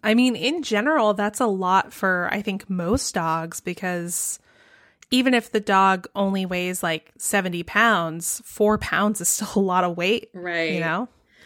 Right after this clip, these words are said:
Speaker 2: Right. So he looks sleek and lean, and he's living his best <laughs> life.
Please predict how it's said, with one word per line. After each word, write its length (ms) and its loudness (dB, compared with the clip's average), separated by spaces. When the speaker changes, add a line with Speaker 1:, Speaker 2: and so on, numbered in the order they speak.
Speaker 2:
Right. 360 4
So 140 0
he 180 -2
looks 260 2
sleek 680 -2
and 280 -2
lean, 500 0
and 440 -2
he's 200 -2
living 280 0
his 140 2
best 380 0
<laughs> 0 -
life. 680 2